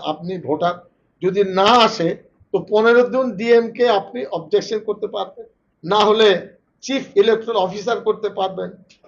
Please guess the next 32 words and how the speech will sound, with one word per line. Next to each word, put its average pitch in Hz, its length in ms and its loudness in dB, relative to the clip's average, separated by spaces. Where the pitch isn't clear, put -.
তখন 254 340 2
তো 220 160 2
already 226 340 2
done, 240 280 4
ভোটার 233 260 2
তালিকা 214 420 0
তো 247 100 2
পাবলিশড 240 560 -2
হয়ে 214 140 6
যাবে, 175 300 2
আর 180 140 -2
আমি 226 200 0
দেড় 220 260 2
মাস 240 200 2
ধরে 247 220 0
খালি 233 380 -2
খুঁচিয়ে 269 360 0
যাব। 233 380 2
আমি 185 260 0
এই 226 160 4
দুটো 208 720 0
মেলবন্ধন 226 640 2
খুঁজে 233 240 2
পাচ্ছি 214 320 0
না, 156 140 -8
এটা 170 200 0
আমি 214 120 4
আপনাদের 220 380 2
বলছি 262 340 2
এত 233 120 0
ব্যাখ্যা 196 340 -2
করে। - 180 -14